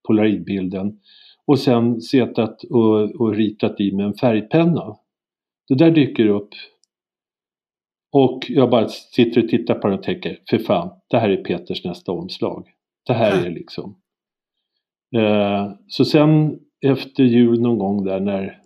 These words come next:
Speaker 1: Peter hör av sig och säger, "Ja, men liksom, nu är vi på gång, vi, alltså, vi ska börja lite idéer och det." Och så, så jag kommer ihåg att jag bara säger till honom,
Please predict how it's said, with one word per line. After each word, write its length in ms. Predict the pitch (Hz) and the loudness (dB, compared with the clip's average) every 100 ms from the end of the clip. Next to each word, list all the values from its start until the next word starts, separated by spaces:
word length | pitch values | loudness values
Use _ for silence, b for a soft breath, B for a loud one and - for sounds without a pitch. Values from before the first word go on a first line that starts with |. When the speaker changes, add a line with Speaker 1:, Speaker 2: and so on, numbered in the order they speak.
| _ - | _ -2
Speaker 1:
Peter 340 | 107 110 110 | -2 0 -2
hör 180 | 104 107 107 113 | -2 0 0 0
av 80 | 113 | -2
sig 140 | 120 | -4
och 40 | 117 | -2
säger, 160 | 117 | 0
"Ja, 160 | 139 151 | 2 2
men 240 | 151 147 | 0 0
liksom, 520 | 139 139 139 127 120 _ _ _ _ _ _ _ _ _ 139 | -2 -4 -4 -4 -4 _ _ _ _ _ _ _ _ _ 0
nu 160 | 147 | 4
är 40 | 131 | 4
vi 80 | 123 | 4
på 80 | 120 | 2
gång, 320 | 117 110 107 | 2 2 0
vi, 120 | 117 | 0
alltså, 260 | 117 117 131 | -2 0 2
vi 180 | 123 117 | 4 2
ska 300 | - - 131 | -2 -2 0
börja 280 | 120 113 107 | 2 0 0
lite 300 | 107 104 104 | -2 -2 -2
idéer 440 | 101 92 92 90 90 | 0 -2 -4 -4 -6
och 60 | |
det." 240 | 92 98 117 | -8 -10 -12
Och 140 | 214 120 | -12 -8
så, 100 | 120 | -6
så 200 | - - - | -8 -8 -4
jag 260 | 117 - | -4 -4
kommer 220 | - 123 | -2 -2
ihåg 200 | 104 107 | 0 -2
att 100 | 98 - | -4 -8
jag 120 | 107 | -6
bara 120 | 123 | -6
säger 280 | - - 208 | -6 -4 -6
till 160 | 208 98 | -6 -8
honom, 160 | 139 | -8